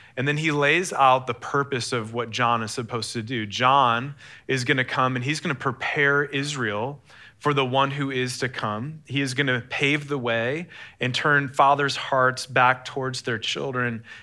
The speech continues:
and really prepare Israel for their Messiah to come. And he's gonna reveal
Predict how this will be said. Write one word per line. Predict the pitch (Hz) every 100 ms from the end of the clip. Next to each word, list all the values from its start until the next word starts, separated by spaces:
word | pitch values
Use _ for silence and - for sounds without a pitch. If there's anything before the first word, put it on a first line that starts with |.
| -
and | 123 120
really | 202 226
prepare | - 127 156 139
Israel | 135 135 147 139 120 113
for | 107 - 131 123 127
their | 120 120 113
Messiah | 110 104 - 113 120 107
to | 104 104
come. | - 120 107
And | 101
he's | 120 123
gonna | 131 117
reveal | 113 113 107 127 117 110 110